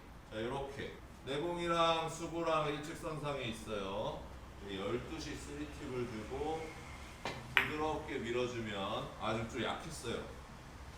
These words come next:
아무튼 각은 맞습니다. 그죠? 이런 식으로 해결을 해주면 되고요. 아까처럼 각을 알았잖아요.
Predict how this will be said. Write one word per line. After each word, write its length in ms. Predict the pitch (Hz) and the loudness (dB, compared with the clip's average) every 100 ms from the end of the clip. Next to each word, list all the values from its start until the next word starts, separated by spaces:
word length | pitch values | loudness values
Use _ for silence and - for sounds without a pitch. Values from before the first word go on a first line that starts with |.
| - - | -12 -6
아무튼 300 | - 160 160 - | 2 2 2 2
각은 300 | 143 143 127 | 4 6 4
맞습니다. 520 | 101 - 92 82 - - | 2 0 -4 -4 -6 -6
그죠? 280 | 113 143 - - - - - - - - - - | -2 -2 -2 -6 -12 -14 -14 -8 -4 -2 -4 -6
이런 280 | 117 135 156 | -2 0 0
식으로 400 | 156 151 147 135 | 0 0 2 2
해결을 320 | 139 139 135 135 | 2 0 0 0
해주면 320 | 127 127 117 | 0 -2 -2
되고요. 680 | 101 101 101 95 139 240 - - - - - | -4 -2 -2 0 2 2 -2 -6 -8 -10 -8
아까처럼 720 | - 175 175 180 165 151 - - - - | -4 0 0 4 6 6 4 -4 -10 0
각을 260 | 147 147 | 4 8
알았잖아요. 960 | 131 123 143 147 139 127 113 - 180 | 8 10 8 4 2 2 4 2 2